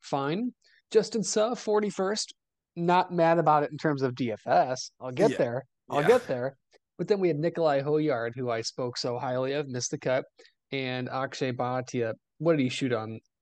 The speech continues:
Speaker 1: Seventy-eight on Friday just to lose it all?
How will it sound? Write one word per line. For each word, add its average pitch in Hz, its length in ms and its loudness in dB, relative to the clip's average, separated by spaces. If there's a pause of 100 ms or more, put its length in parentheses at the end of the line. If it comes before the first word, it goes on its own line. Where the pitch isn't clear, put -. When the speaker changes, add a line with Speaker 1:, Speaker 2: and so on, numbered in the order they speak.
(200)
Speaker 1:
Seventy-eight 131 880 0 (100)
on 120 280 -4 (160)
Friday 131 500 4
just 117 220 -6
to 113 80 2
lose 120 280 2
it 123 80 -2
all? 123 260 0